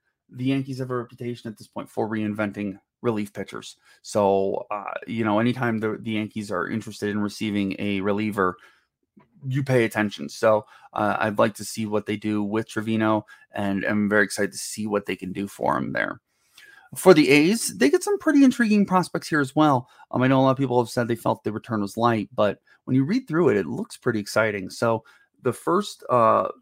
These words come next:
the main piece is, is, uh, the Yankees' number five prospect, Ken Waldichuk. He's a killer fastball. Uh, he's looked really great at triple A so far. He struck out thirty-four percent of the hitters he's faced with a three fifty-nine E R A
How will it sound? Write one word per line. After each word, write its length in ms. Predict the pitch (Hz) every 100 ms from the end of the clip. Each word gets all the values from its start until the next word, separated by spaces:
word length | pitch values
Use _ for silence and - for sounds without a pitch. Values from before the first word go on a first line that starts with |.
| _ _ _ _ _ _ _ _
the 220 | 127 127
main 440 | 131 135 175 214 190
piece 500 | 110 101 - - -
is, 320 | 131 113 110 110 - _ 202
is, 260 | 127 107 -
uh, 460 | 107 95 80 58 - - _ _ _ _ _ _ _ _ _ _ _ - - _
the 100 | 139
Yankees' 800 | 117 110 107 117 117 120 120 110
number 180 | 120 95
five 400 | - 117 117 123
prospect, 500 | 139 135 - 139 -
Ken 260 | - 120 107 -
Waldichuk. 720 | - 113 110 127 156 214 233 - _ _ _
He's 220 | _ 127 92
a 80 |
killer 320 | - - 254 262
fastball. 720 | - 127 113 - 113 113 - _ _ -
Uh, 320 | 117 113 107
he's 200 | 123 120
looked 160 | 123 117
really 400 | 117 156 226 190
great 240 | 135 139
at 100 | 127
triple 280 | - 120 117
A 40 |
so 140 | 104 110
far. 160 | 113
He 60 | 110
struck 200 | - 113
out 180 | 98 -
thirty-four 420 | 165 170 139 151
percent 280 | - - 127
of 40 |
the 80 | 110
hitters 240 | 113 110
he's 100 | 107
faced 320 | - 110 104 -
with 100 | 92
a 40 |
three 220 | - 156
fifty-nine 520 | 139 139 131 123 120
E 120 | 117 113
R 180 | 113
A 200 | 110 110